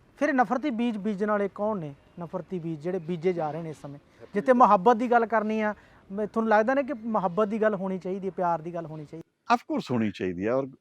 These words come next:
Speaker 2: ਰਾਜਨੀਤਿਕ, ਇਸ ਵੇਲੇ ਰਾਜਨੀਤੀ ਦੇਸ਼ ਨੂੰ ਨਾ ਬਹੁਤ ਬੁਰੀ ਤਰ੍ਹਾਂ ਡਰਾਈਵ ਕਰ ਰਹੀ ਹੈ, ਪੰਜਾਬ ਨੂੰ, ਦੇਸ਼ ਨੂੰ ਰਾਜਨੀਤੀ ਬੁਰੀ ਤਰ੍ਹਾਂ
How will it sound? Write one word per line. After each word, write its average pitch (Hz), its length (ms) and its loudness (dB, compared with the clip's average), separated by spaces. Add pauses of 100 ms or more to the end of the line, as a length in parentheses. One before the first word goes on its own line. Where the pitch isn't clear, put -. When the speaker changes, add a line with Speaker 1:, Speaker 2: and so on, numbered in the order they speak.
(640)
Speaker 2:
ਰਾਜਨੀਤਿਕ, 139 560 4 (180)
ਇਸ 131 200 4
ਵੇਲੇ 160 180 4
ਰਾਜਨੀਤੀ 120 420 2
ਦੇਸ਼ 104 300 0
ਨੂੰ 107 120 -4
ਨਾ 135 80 -2
ਬਹੁਤ 107 280 -2
ਬੁਰੀ 98 220 -2
ਤਰ੍ਹਾਂ 104 200 -6
ਡਰਾਈਵ 85 320 -4
ਕਰ 82 160 -8
ਰਹੀ 87 140 -6
ਹੈ, 95 40 -4
ਪੰਜਾਬ 98 400 -4
ਨੂੰ, 101 240 -4
ਦੇਸ਼ 101 300 -2
ਨੂੰ 101 140 -4
ਰਾਜਨੀਤੀ 101 420 -4
ਬੁਰੀ 95 260 -2
ਤਰ੍ਹਾਂ 98 300 -4